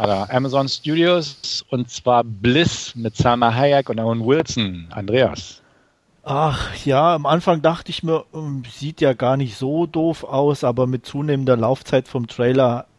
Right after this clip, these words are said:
Speaker 2: äh, habe ich irgendwie <laughs> jegliches Interesse dran verloren. Ich find, also erstens, Owen Wilson ist ein,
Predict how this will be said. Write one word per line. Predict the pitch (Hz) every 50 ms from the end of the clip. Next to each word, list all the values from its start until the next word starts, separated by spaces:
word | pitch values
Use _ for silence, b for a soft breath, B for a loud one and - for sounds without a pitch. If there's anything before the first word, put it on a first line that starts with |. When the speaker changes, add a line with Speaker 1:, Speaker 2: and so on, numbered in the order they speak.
| _ _
Speaker 2:
äh, | - - - -
habe | 123 123 127 120
ich | 117 - -
irgendwie | - 127 113 117 117 113
<laughs> | 107
jegliches | 165 156 123 - - 143 - - 135 - -
Interesse | 113 117 120 - 139 - 143 139 131 - - 139 117
dran | - 123 113 117 120 120
verloren. | - - 139 120 110 117 117 117 117 117 110 B B B B B B B B B B B B
Ich | - 160 156 151 -
find, | - 180 175 175 - _ - - _ _ _ _ _
also | - 143 151 156
erstens, | 160 175 180 - 170 147 -
Owen | - 151 156 160 151 143
Wilson | 139 147 165 165 - 156 143
ist | 139 - -
ein, | 135 127 135